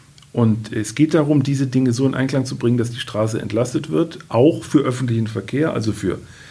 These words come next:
äh, für, äh, nicht nur ein paar Busspuren, sondern für wirklich funktionierenden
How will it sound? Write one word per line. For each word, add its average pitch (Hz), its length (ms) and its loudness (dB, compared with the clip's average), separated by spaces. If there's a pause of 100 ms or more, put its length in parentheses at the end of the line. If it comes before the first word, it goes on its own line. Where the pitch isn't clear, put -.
(300)
äh, 107 240 -8
für, - 440 -2 (280)
äh, - 200 -10
nicht 110 300 0
nur 117 140 6
ein 120 80 -4
paar 101 140 0
Busspuren, 139 600 2
sondern 98 280 0
für 95 200 -8
wirklich 135 500 2
funktionierenden 135 1160 0